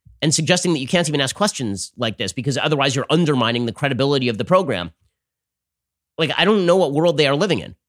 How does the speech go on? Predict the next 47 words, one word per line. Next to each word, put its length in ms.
People 320
are 320
losing 380
their 140
livelihoods. 760
People 220
are 80
being 180
forced 280
to 80
go 80
to 140
food 340
banks. 380
We're 160
going 140
to 80
have 60
an 60
unemployment 540
rate 180
that 80
is 80
higher 260
than 120
the 80
Great 160
Depression 340
here. 180
I 40
mean, 120
the 80
Great 160
Depression, 480
lest 220
we 60
forget, 280
was 120
the 80
shaping 320
event 220
for 60
an 80
entire 300
generation 440
of 80
Americans. 500